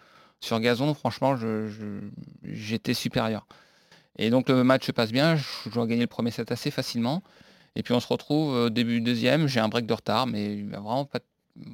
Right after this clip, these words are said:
pas trop de panique, et puis à un moment donné, je fais un service volé, une balle qui est annoncée, euh, bonne par Jules Denis, mais overroulée par l'arbitre, donc il y a un petit peu de temps, il retourne sur moi, la balle me revient dessus, et puis j'ai, je veux la taper, euh, voilà, vers, vers l'arrière, euh,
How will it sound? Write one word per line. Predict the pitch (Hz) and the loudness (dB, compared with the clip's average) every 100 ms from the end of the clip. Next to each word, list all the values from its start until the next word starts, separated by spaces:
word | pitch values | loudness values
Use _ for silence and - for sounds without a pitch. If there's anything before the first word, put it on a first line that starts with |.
| - _ | -20 _
pas | - | -4
trop | - 147 | -2 -2
de | |
panique, | - 123 123 - | 0 2 0 -4
et | - | -8
puis | 113 | -4
à | |
un | |
moment | 113 | 0
donné, | 123 | 0
je | 151 | 0
fais | 117 | -4
un | |
service | - 117 139 127 | -2 -2 -2 -2
volé, | 117 120 156 | -2 0 0
une | 127 | 2
balle | 117 123 | 0 0
qui | - | -4
est | |
annoncée, | 113 117 - 120 113 | -4 -6 -6 -6 -6
euh, | 104 104 107 | -6 -8 -6
bonne | 113 135 | -2 -2
par | 123 | -4
Jules | 120 123 | -4 -4
Denis, | 143 | -2
mais | 131 | 0
overroulée | 120 127 127 131 131 | 0 0 -2 -2 -4
par | - 113 | -4 -4
l'arbitre, | 113 135 165 | -2 -2 -4
donc | 110 | -6
il | 117 | -8
y | |
a | |
un | |
petit | 107 - | -10 -8
peu | 123 | -6
de | |
temps, | - 143 | -2 -2
il | 120 | -2
retourne | 113 151 143 | -2 -4 -4
sur | 123 | -2
moi, | 113 135 - _ _ _ _ | -2 -4 -10 _ _ _ _
la | - | 0
balle | 110 156 | 2 4
me | 139 | 4
revient | 120 131 | 2 -2
dessus, | - 170 | -4 -6
et | 185 | -6
puis | - | -6
j'ai, | 110 117 - _ _ _ _ - | -6 -8 -10 _ _ _ _ -18
je | - | -2
veux | 131 | 4
la | 160 | 4
taper, | 160 139 165 160 | 4 0 0 -2
euh, | 131 113 110 107 110 110 | -2 -2 -4 -6 -8 -4
voilà, | 123 131 | 0 0
vers, | 117 123 110 120 123 127 _ - | 0 -2 -4 -12 -18 -18 _ -10
vers | 117 131 | -2 0
l'arrière, | 135 127 135 143 120 | 2 0 0 -2 -4
euh, | 113 | -6